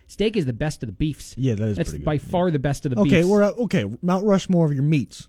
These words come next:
Speaker 1: Oh, Mount Rushmore of my meats is easy.
Speaker 2: Right, okay.
Speaker 1: Steak, well, and I can even, I can tier them beyond. Steak in that version of beef is the best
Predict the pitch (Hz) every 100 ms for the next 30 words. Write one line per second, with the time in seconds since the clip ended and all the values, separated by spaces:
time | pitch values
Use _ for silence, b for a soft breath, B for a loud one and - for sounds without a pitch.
0 | _ 180 127 160 185 185 180 196 165 139
1 | 147 143 120 107 139 110 98 113 101 95
2 | 131 165 - 190 208 190 196 190 190 220
3 | 214 165 151 180 170 147 - 190 156 135
4 | 123 - 143 147 165 120 110 - - 208
5 | 233 143 - - _ _ _ 175 185 165
6 | 170 175 135 160 156 156 117 104 151 160
7 | - _ _ _ _ _ 156 131 147 117
8 | - 175 175 -